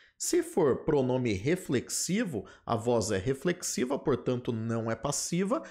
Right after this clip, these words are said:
portanto não é o que a gente tá procurando aqui. Legal. Como é que eu sei se o pronome é reflexivo? Eu posso trocar por a si mesmo,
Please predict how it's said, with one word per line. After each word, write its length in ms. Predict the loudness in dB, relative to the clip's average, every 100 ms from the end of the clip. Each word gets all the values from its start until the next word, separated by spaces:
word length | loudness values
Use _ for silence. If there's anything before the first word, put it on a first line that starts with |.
| -16 -4
portanto 560 | -2 0 0 0 0
não 180 | -2 0
é 80 | 0
o 60 | 2
que 140 | 0
a 40 |
gente 300 | 0 -2 -2
tá 100 | -6
procurando 640 | -4 -4 -2 0 0 -2 -4
aqui. 560 | -4 -2 0 0 -4 _ _ _ _ _
Legal. 600 | -2 2 2 0 -4 -20 _ -20 -20 _
Como 200 | -4 -2
é 60 | -2
que 140 | 0
eu 100 | 0
sei 400 | 0 0 2 2
se 100 | 0
o 40 | 0
pronome 380 | 0 0 0
é 20 | -2
reflexivo? 920 | -2 -2 -4 -4 -2 0 0 -4 -8 _ _ _ _
Eu 160 | -8 -4
posso 360 | 0 0 0
trocar 360 | -2 0 0 -2
por 240 | 0 2
a 140 | 4 2
si 340 | 0 -2 -2
mesmo, 720 | -2 -2 2 4 4 2 -4